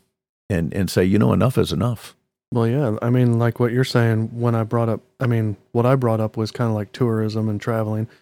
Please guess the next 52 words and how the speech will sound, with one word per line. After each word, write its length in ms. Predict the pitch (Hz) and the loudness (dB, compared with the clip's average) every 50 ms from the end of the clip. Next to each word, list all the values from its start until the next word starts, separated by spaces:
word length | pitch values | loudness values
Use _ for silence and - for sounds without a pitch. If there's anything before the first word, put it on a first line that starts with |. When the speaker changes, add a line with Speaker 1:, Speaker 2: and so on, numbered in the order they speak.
| _ _ _ _ _ - | _ _ _ _ _ -2
Speaker 2:
I 60 | 123 | 0
mean, 140 | 123 123 120 | 2 2 4
that's 260 | 113 127 131 - - | 4 4 2 2 2
one 200 | 120 123 135 139 | 2 2 4 2
thing, 240 | 127 - 107 107 107 107 | 2 0 0 0 0 0
but 140 | 110 - | -2 -2
like 220 | 117 117 117 - - | -2 -2 -2 -2 -2
you 100 | 120 117 | -2 -2
said, 300 | - - 120 107 107 101 | 0 0 0 0 0 0
when 140 | 107 110 110 | -2 -2 -2
it 80 | 107 | 0
comes 240 | - 131 127 120 113 | 0 2 2 2 2
down 220 | - 120 110 107 | 2 2 2 2
to 40 | 98 | 0
food, 480 | - - - 139 143 131 113 107 101 - | 0 0 2 4 4 4 2 0 -2 -2
I 80 | - 113 | -2 0
mean, 140 | 117 113 110 | 2 2 2
that 200 | 117 123 - 131 | 2 2 2 0
hits 200 | 123 113 - - | 0 -2 -2 -2
closer 320 | - - 120 107 - 110 | 0 0 0 2 0 0
to 80 | 98 95 | 0 0
home. 300 | 104 110 107 101 95 95 | 2 2 2 2 0 0
That's 200 | 101 104 - - | -2 -2 -2 -2
like, 280 | 107 101 95 - - _ _ _ _ _ _ _ _ _ _ _ | -2 -4 -4 -8 -14 _ _ _ _ _ _ _ _ _ _ _
really? 360 | - 110 117 123 120 120 120 - _ _ _ _ _ _ - - | 2 4 4 4 4 2 0 -4 _ _ _ _ _ _ -4 -2
You're, 180 | 120 113 110 | 0 0 2
you're 160 | 110 113 107 | 2 0 0
gonna 160 | 104 113 107 104 | 0 0 -2 -2
take 300 | - 123 113 104 - - | 0 -2 -2 -2 -4 -4
that 220 | 110 107 110 117 | -2 -2 0 0
away 260 | 120 117 120 120 120 | 0 0 0 0 0
if 140 | 117 113 - | -2 -2 -2
I'm 80 | 110 104 | 0 0
Speaker 1:
Right. 160 | 98 87 107 | 2 0 0
Speaker 2:
not, 120 | 101 95 - _ _ _ _ _ _ _ - | -2 -6 -10 _ _ _ _ _ _ _ -2
Speaker 1:
Yeah. 180 | 107 95 69 - - _ _ _ | 0 0 0 -2 -6 _ _ _
Speaker 2:
you 80 | - 107 | -4 -4
know, 140 | 98 98 - - _ _ _ _ _ | -4 -6 -10 -14 _ _ _ _ _
but 100 | - - | 2 6
Speaker 1:
And, 160 | 165 151 - - _ _ - | 6 6 6 4 _ _ 2
and, 240 | 147 139 131 107 - - | 4 4 4 2 0 2
and 160 | 160 139 131 | 2 4 6
just 180 | 123 170 180 - 311 | 6 4 4 4 4
with 80 | - | 4
that 180 | 220 170 135 135 | 4 4 2 2
thought 320 | - 143 131 127 120 - _ _ _ _ - | 2 4 4 4 2 0 _ _ _ _ -4
right 220 | - 117 104 110 | 0 2 2 2
away, 260 | 101 95 127 - - 87 | 4 2 2 2 2 2
just 240 | 107 143 147 - | 0 0 -2 0
think 160 | - 180 185 170 | 0 0 2 2
about 300 | 143 107 117 110 95 78 | 2 2 2 2 2 2
that. 420 | - - 262 - - - - | 2 2 2 0 -4 -8 -14